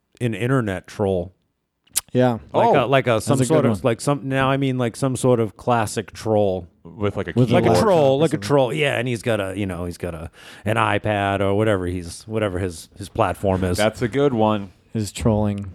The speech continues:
Speaker 1: Not like a, I don't know, like a guy who lives in his basement guy. That's, I like,
Speaker 3: Yeah.
Speaker 1: when you were talking about protesters,
Speaker 2: Yeah.
Speaker 1: you know, same kind of thing, like just regular dressed people.
Speaker 3: Yeah.
Speaker 1: I'm sure you'll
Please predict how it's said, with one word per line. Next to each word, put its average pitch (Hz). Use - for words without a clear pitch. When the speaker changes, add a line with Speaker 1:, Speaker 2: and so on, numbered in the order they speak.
Speaker 1:
Not 147
like 131
a, 107
I 98
don't 87
know, 78
like 104
a 104
guy 101
who 98
lives 95
in 90
his 82
basement 85
guy. 78
That's, 120
I 139
like, 135
Speaker 3:
Yeah. 127
Speaker 1:
when 131
you 165
were 160
talking 151
about 123
protesters, 110
Speaker 2:
Yeah. 120
Speaker 1:
you 90
know, 82
same 104
kind 95
of 90
thing, 90
like 82
just 95
regular 95
dressed 95
people. 117
Speaker 3:
Yeah. 90
Speaker 1:
I'm 156
sure 160
you'll 107